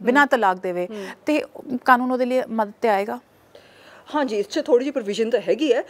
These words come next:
Speaker 2: ਪਰ ਉਹ ਕਿੰਨੀ ਕੁ ਸੋਲਿਡ ਹੈਗੀ ਹੈ ਜਾਂ ਕਿੰਨਾ ਕੁ ਉਸ ਦਾ ਫਾਇਦਾ ਹੋਊਗਾ ਜਾਂ ਕਿੰਨਾ ਕੁ ਉਹਦਾ ਉਹ ਹੋਊਗਾ, ਉਹ ਅਜੇ ਆਪਾਂ ਟਾਈਮ ਦੱਸੂਗਾ। ਜਦੋਂ
Speaker 1: ਪਰ ਜੇ
Speaker 2: ਇਹ
Speaker 1: ਮੈਂ ਵੈਸੇ ਬਾਕੀ ਕਾਨੂੰਨ ਦੀ ਗੱਲ ਕਰੀਏ, because ਜੇ ਕਦੇ ਅਸੀਂ ਮੀਡੀਏਸ਼ਨ ਸੈਂਟਰ
Speaker 2: ਜੀ,
Speaker 1: ਜਾਈਏ,
Speaker 2: ਜੀ।
Speaker 1: ਅ, ਮੈਂ,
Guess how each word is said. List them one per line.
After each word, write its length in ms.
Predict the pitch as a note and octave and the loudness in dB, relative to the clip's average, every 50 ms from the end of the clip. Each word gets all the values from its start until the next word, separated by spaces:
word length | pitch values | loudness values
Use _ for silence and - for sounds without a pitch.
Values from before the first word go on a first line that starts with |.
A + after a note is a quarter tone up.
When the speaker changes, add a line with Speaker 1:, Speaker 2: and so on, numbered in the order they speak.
| - - _ | -12 -10 _
Speaker 2:
ਪਰ 100 | - D4+ | -4 -4
ਉਹ 60 | D#4 | -2
ਕਿੰਨੀ 320 | D#4 D4+ C#4 C4+ C#4+ E4+ E4+ | -2 -2 0 0 0 -2 -2
ਕੁ 80 | - | -4
ਸੋਲਿਡ 460 | - - - D3 D3 E3 F3 A#3 A#3 | -10 -8 -4 -4 -2 0 0 0 2
ਹੈਗੀ 300 | C#4 D4+ C#4 B3 C#4+ D4+ | 2 0 0 -2 -4 -4
ਹੈ 40 | D4 | -4
ਜਾਂ 100 | D4 D4+ | -4 -4
ਕਿੰਨਾ 320 | D4 - A#3 A3+ A#3+ C4 C4+ | -4 -4 -2 -2 -2 -2 -2
ਕੁ 120 | C4+ C4+ | -2 -2
ਉਸ 100 | C4 - | -2 0
ਦਾ 100 | - C#4 | -2 -2
ਫਾਇਦਾ 360 | C4+ - F3+ E3 F3+ G3 A3 | -2 -2 -2 -2 -2 -2 -4
ਹੋਊਗਾ 400 | B3 - A#3+ B3 B3 A3+ B3+ B3 | -4 -4 -6 -6 -4 -2 0 0
ਜਾਂ 120 | B3+ C4 C4 | 0 0 -2
ਕਿੰਨਾ 300 | C4 A3+ F#3 G3+ G#3 A3 | -2 -4 -4 -4 -6 -2
ਕੁ 100 | - A#3 | -2 -2
ਉਹਦਾ 160 | A#3 A#3+ A#3+ | 0 0 0
ਉਹ 120 | A3+ A3+ | 0 0
ਹੋਊਗਾ, 240 | A3 A3+ A3+ A3+ C4+ | 0 -2 0 0 0
ਉਹ 300 | A#3+ - A#3+ C#4 D4 C4 | 0 0 0 2 2 2
ਅਜੇ 140 | A3+ A3+ A#3 | 2 2 0
ਆਪਾਂ 360 | A3 G#3+ - G#3+ G#3+ G#3+ G#3+ - - - - - - _ _ _ _ _ | 0 -2 -2 -4 -2 -2 -4 -4 -10 -18 -20 -20 -20 _ _ _ _ _
ਟਾਈਮ 260 | - A#3 A#3 B3 C4 | 2 2 4 2 2
ਦੱਸੂਗਾ। 420 | B3 A3 G#3+ - A#3+ G3+ F#3+ A3+ B3 - - - - - | 2 0 0 -2 -2 -2 -2 -2 -4 -6 -12 -18 -18 2
ਜਦੋਂ 200 | - - G4 F#4+ | 4 6 6 6
Speaker 1:
ਪਰ 80 | C5+ C#5 | 6 6
ਜੇ 80 | F#4+ G4 | 4 4
Speaker 2:
ਇਹ 40 | |
Speaker 1:
ਮੈਂ 160 | F#4+ G#4 G4 D#4+ | 4 2 2 2
ਵੈਸੇ 500 | C#4 C4 A#3 A#3+ - - D#4 D4+ D#4 D4+ A#3 G#3+ G3+ - - | 4 2 2 2 0 0 0 0 0 -2 -4 -6 -8 -10 0
ਬਾਕੀ 360 | G3+ G#3+ A3 A3 - - D4+ | 4 4 4 4 4 -2 -2
ਕਾਨੂੰਨ 320 | - C#4 A#3+ A3+ A#3 A3+ | 0 0 0 0 -2 -2
ਦੀ 100 | A3+ A#3+ | -2 0
ਗੱਲ 200 | A3+ A3+ G3+ G3+ | 2 2 2 2
ਕਰੀਏ, 300 | G#3+ G#3+ G#3 G3+ G#3+ A3+ | 2 0 0 2 2 2
because 340 | A3+ A#3 A#3 - B3+ B3 B3 A3 A3 - - G#3+ | 2 0 0 2 2 2 2 2 -2 -6 -8 -2
ਜੇ 180 | - B3 B3+ | 2 2 4
ਕਦੇ 160 | B3 C4+ B3+ | 4 2 0
ਅਸੀਂ 140 | C4+ - C#4+ | 0 0 0
ਮੀਡੀਏਸ਼ਨ 420 | B3+ A#3 A3+ G#3+ A#3 A#3+ - C4+ B3+ | 0 0 0 0 0 0 0 -2 0
ਸੈਂਟਰ 340 | - B3+ A3+ G#3+ G#3+ A3 | 0 0 0 0 0 0
Speaker 2:
ਜੀ, 40 | G#3+ | 2
Speaker 1:
ਜਾਈਏ, 380 | A3 G3+ F3+ F#3 G3 G#3 A3 A#3+ - A3 F#3 | 2 2 2 4 2 2 0 0 -4 -8 -8
Speaker 2:
ਜੀ। 80 | F#3+ E3 | -8 -8
Speaker 1:
ਅ, 380 | - - - - C4+ C4 B3 B3 | -6 -2 2 4 4 4 4 2
ਮੈਂ, 440 | B3 B3 A#3+ A#3 A3+ A3+ A#3 A#3+ A#3 | -2 -2 0 2 2 4 2 2 0